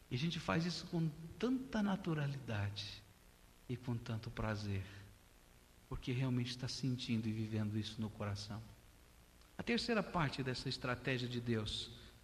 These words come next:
em Cristo Jesus é algo que nos impressiona. Se Jesus tivesse começado o seu desafio, a sua missão, a sua, a colocação da missão,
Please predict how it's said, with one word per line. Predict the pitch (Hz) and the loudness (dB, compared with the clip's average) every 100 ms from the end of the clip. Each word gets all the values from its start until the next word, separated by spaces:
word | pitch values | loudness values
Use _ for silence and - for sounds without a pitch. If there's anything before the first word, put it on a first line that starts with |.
| - - | -20 2
em | 123 127 | 6 6
Cristo | 147 139 - 127 | 6 2 2 2
Jesus | 131 117 117 104 - - - - - - - - - - - - - | 2 2 0 -4 -6 -10 -14 -18 -20 -20 -20 -20 -20 -20 -20 -2 6
é | |
algo | 180 190 190 | 6 8 6
que | 185 175 | 4 4
nos | 170 165 | 6 6
impressiona. | 180 170 165 - 147 127 107 - - - - - - - - - | 4 4 4 2 2 2 -4 -10 -16 -18 -20 -20 -20 -20 -14 -4
Se | - 208 | 2 8
Jesus | 214 190 262 247 | 8 10 8 8
tivesse | 214 220 226 - | 6 6 4 2
começado | 214 202 180 - 208 214 175 | 4 6 4 4 2 4 4
o | |
seu | 160 208 196 | 4 6 4
desafio, | 170 151 139 - 180 175 117 - - - - - | 4 4 2 6 6 6 4 -2 -8 -12 -6 0
a | 156 | 2
sua | - 208 | 4 6
missão, | 190 165 - - 185 160 127 | 8 6 4 4 6 6 4
a | |
sua, | 123 - - | 2 0 0
a | 160 | 2
colocação | 180 180 175 147 - 190 | 4 4 4 0 4 4
da | 175 | 6
missão, | 147 139 - 185 156 | 4 4 6 8 8